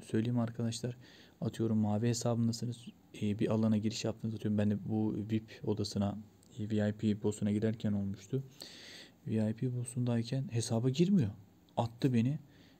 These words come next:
Kilitlendi ekran. Çıktım giriş yapıyorum. Yüzde doksan dokuzda kalıyor. Hemen arkadaşlar taktiği söylüyorum. O hesap orada bug'da kaldığı için otomatikman normal şartlarda, e, girdiğiniz alandan çıktığınız zaman oyundan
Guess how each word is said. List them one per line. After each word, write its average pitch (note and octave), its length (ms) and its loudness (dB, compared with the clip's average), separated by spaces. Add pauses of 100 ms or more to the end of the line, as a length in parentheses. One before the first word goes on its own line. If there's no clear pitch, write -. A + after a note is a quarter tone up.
Kilitlendi B2+ 480 0
ekran. A2+ 260 0
Çıktım B2 420 0
giriş C3 200 2
yapıyorum. B2+ 260 2
Yüzde A#2 140 2
doksan A2 280 0
dokuzda A#2 260 -2
kalıyor. G#2 300 0 (380)
Hemen B2+ 220 2
arkadaşlar G#2+ 460 0
taktiği G#2+ 380 -6
söylüyorum. G#2 440 -2 (400)
O A#2+ 120 2
hesap A2+ 320 -4
orada A2 280 -2
bug'da A2 300 -2
kaldığı A2 380 0
için A#2+ 280 -2
otomatikman A2+ 640 0
normal A2 300 2
şartlarda, G#2+ 640 -2 (720)
e, G#2 180 0
girdiğiniz A#2 520 2
alandan A2+ 360 2
çıktığınız A#2+ 460 0
zaman G2+ 260 2
oyundan A2+ 360 0